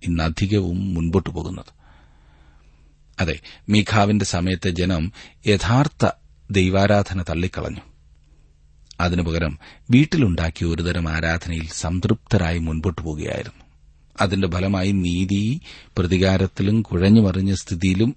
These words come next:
ആയിത്തീർന്നു. ദൈവത്തിന്റെ നിർദ്ദേശങ്ങളെ അവഗണിച്ചത് ചിന്താക്കുഴപ്പത്തിനും നാശത്തിനും കാരണമായി.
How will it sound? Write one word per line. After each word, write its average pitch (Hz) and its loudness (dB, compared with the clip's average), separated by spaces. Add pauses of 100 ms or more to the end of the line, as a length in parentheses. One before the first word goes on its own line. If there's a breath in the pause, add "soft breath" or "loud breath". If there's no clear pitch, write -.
(120)
ആയിത്തീർന്നു. - -4 (1800)
ദൈവത്തിന്റെ 107 2
നിർദ്ദേശങ്ങളെ 87 0
അവഗണിച്ചത് 95 0
ചിന്താക്കുഴപ്പത്തിനും 92 -2
നാശത്തിനും 85 -2
കാരണമായി. 82 -6